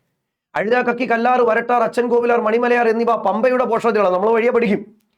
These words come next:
അപ്പൊ പമ്പയുടെ ഏറ്റവും വലിയ പോഷക നദിയാണ് ഏത്? അച്ചൻ കോവിലാർ. അച്ചൻ കോവിലാറിന്റെ നീളം എത്രയാ? നൂറ്റി ഇരുപത്തിയെട്ട് കിലോമീറ്റർ ആണ്. അപ്പൊ പെരിയാറിന്റെ നീളം ഇരുന്നൂറ്റി നാൽപത്തിനാല്, ഭാരതപ്പുഴ ഇരുന്നൂറ്റി ഒൻപത്, ഈ പമ്പ നൂറ്റി എഴുപത്തിയാറ്,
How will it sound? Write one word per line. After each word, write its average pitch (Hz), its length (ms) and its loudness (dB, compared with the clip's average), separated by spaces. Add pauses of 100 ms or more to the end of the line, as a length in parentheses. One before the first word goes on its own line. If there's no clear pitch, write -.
(260)
അപ്പൊ 262 140 0
പമ്പയുടെ 294 440 0
ഏറ്റവും 294 360 -2
വലിയ 330 160 2
പോഷക 277 340 0
നദിയാണ് 233 340 0
ഏത്? 208 120 0
അച്ചൻ 202 300 -2
കോവിലാർ. 151 360 -4 (560)
അച്ചൻ 240 240 -2
കോവിലാറിന്റെ 262 380 0
നീളം 247 260 0
എത്രയാ? 226 180 0
നൂറ്റി 226 320 -4
ഇരുപത്തിയെട്ട് 214 680 -6
കിലോമീറ്റർ 196 380 -4
ആണ്. 139 100 0
അപ്പൊ 185 320 -2 (340)
പെരിയാറിന്റെ 240 400 0
നീളം 269 220 2
ഇരുന്നൂറ്റി 240 260 -2
നാൽപത്തിനാല്, 247 800 -2 (300)
ഭാരതപ്പുഴ 240 540 0
ഇരുന്നൂറ്റി 233 480 -2
ഒൻപത്, 240 580 0 (340)
ഈ 160 60 -2
പമ്പ 202 360 -2
നൂറ്റി 233 300 0
എഴുപത്തിയാറ്, 262 800 0